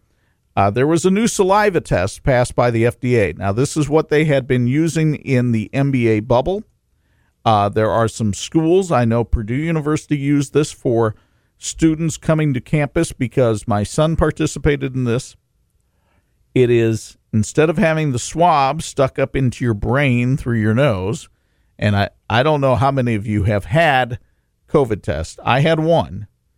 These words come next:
and it's not a comfortable <laughs> experience when they do that. Um, instead of that,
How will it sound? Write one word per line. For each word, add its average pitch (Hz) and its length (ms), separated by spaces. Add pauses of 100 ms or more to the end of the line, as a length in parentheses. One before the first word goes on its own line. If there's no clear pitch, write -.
(360)
and 104 280
it's - 260
not 135 360
a - 60
comfortable 117 540
<laughs> - 0
experience - 760
when 104 160
they 104 140
do 107 220
that. 85 240 (800)
Um, 104 600 (680)
instead 165 420
of 156 160
that, 139 440